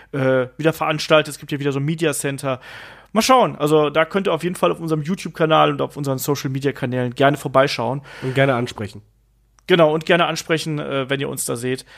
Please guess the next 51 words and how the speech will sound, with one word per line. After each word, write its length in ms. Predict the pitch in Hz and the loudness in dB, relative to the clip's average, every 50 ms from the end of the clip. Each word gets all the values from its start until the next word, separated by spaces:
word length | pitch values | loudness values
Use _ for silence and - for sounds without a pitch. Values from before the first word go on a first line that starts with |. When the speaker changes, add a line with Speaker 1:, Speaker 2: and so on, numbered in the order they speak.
| - - - - - - _ _ _ | -20 -20 -20 -20 -20 -20 _ _ _
Speaker 1:
Ansonsten 600 | - 165 151 139 143 127 - - 180 185 185 185 190 | 0 2 2 2 2 0 -2 -2 0 0 -2 -2 -2
würde 160 | - 185 180 | -2 0 0
ich 60 | 175 | 2
sagen, 160 | 190 175 175 156 | 2 2 2 2
sind 180 | 170 185 - | 0 0 0
wir 60 | 190 | -2
hier 160 | 160 143 180 180 | 0 2 2 2
mit 180 | 185 175 - | 0 -2 2
der 320 | - 156 151 160 160 - - | 4 6 6 6 6 4 4
Ausgabe 480 | 160 156 156 - - 160 156 143 143 | 2 2 2 4 4 4 4 4 0
durch. 400 | 127 139 151 190 294 - - - | 0 0 0 2 0 -2 -4 -8
Speaker 2:
Ich 100 | 139 - | -4 -4
hab 60 | 175 170 - | -4 -4 -2
noch 80 | 135 | -4
eine 100 | 123 113 | -4 -4
Frage. 460 | 107 - - 131 160 156 123 110 98 104 _ _ _ _ _ _ _ _ _ | -6 -8 -10 -10 -10 -8 -10 -10 -12 -14 _ _ _ _ _ _ _ _ _
Speaker 1:
Oh. 300 | 143 131 120 110 107 98 98 95 - _ - - | -4 -2 -2 -4 -4 -8 -10 -14 -18 _ -12 -6
Speaker 2:
Hier 140 | 120 127 | -6 -6
steht 160 | - - 180 151 | -2 0 2 4
Speaker 1:
Ja. 140 | 135 120 | 4 4
Speaker 2:
noch 60 | 113 117 | 4 4
eine 80 | 143 175 | 2 2
Frage. 440 | 120 120 117 110 110 107 104 - 104 - _ | 2 2 0 0 -2 -6 -6 -10 -12 -18 _
Und 160 | - 135 120 | -12 -10 -6
zwar 160 | - 135 135 156 | -4 -4 -4 -2
Speaker 1:
Ja, 60 | 156 | -2
Speaker 2:
vom, 80 | 160 | -2
Speaker 1:
dann 100 | 156 135 | 0 0
mach. 80 | 131 139 | 0 0
Speaker 2:
vom 180 | 139 139 135 120 | 0 -2 0 2
David 440 | 135 147 160 151 151 127 - - | 4 4 4 4 2 -2 -2 -8
via 220 | 127 123 127 127 120 | -6 -2 0 0 0
Podcast. 600 | - 165 165 - - 135 110 101 101 - - _ _ _ _ _ _ 123 - | 0 -4 -6 -4 -6 -6 -6 -6 -8 -10 -16 _ _ _ _ _ _ -8 0
<laughs> 20 | - 349 262 320 - - | 2 4 4 4 4 4
Ähm, 300 | - 143 139 - 143 - 175 151 - - 147 - - - - 214 151 120 | 4 4 4 4 2 0 -4 -4 -4 -4 -6 -6 -8 -4 -2 -2 -2 -2
<laughs> 760 | 143 170 - _ - _ _ _ _ - - - - - _ | -4 -6 -6 _ -20 _ _ _ _ -20 -20 -20 -20 -4 _
wa-, 140 | 151 165 - | 0 0 2
was 200 | 143 165 180 - | 2 0 2 2
sagt 240 | 208 208 208 - 180 | 0 0 -2 2 2
ihr 200 | 196 196 190 190 | 4 4 4 2
zum 420 | - - 165 156 151 151 147 139 - | 0 -2 0 2 2 2 2 0 -2
aktuellen 420 | 160 - - - 143 139 139 135 | -4 -6 -2 -2 0 2 2 2
Geschehen 300 | 127 120 - 147 143 139 | 0 0 0 0 0 2
um 200 | 120 123 123 117 | 2 0 0 2
Becky 240 | 113 139 131 - 131 | 2 0 0 0 0
Lynch 260 | 120 123 147 170 147 | 2 2 2 2 2
und 80 | 131 123 | 2 0
hättet 240 | 123 143 - - - | 0 0 -2 -2 -2
ihr 80 | 117 | 0
erwartet, 360 | 127 120 117 120 131 - - - | 0 2 2 2 2 0 0 0
dass 360 | 123 113 - - - - | 0 0 0 -4 -6 -10